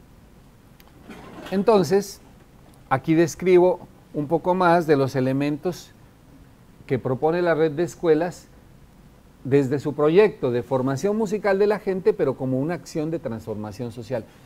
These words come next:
O sea, la red se constituye en una experiencia de transformación social que desata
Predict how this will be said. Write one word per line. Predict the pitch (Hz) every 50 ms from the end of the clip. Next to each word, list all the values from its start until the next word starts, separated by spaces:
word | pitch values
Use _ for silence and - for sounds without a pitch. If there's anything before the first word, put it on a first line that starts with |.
| - -
O | - 127
sea, | 117 - 147 123
la | 117 117 117 117
red | 113 170 226 226
se | - - - 165
constituye | - - 131 123 - - - 123 - 214 190 135 110 123 151 151 - - - - _ _ _ - - _ - - - - - -
en | 131 131
una | 135 143
experiencia | 151 147 - - - 143 131 147 180 220 226 - 226 202
de | 190 175
transformación | - 151 143 135 135 - 143 135 131 131 127 123 - 165 175 185
social | - - 170 - - 180 185 196 202 - - - - - - - - - _ - - -
que | 156 160 170 - - - - - - - - - _ -
desata | 127 117 156 165 151 - - 214 226 226 - - - 131 113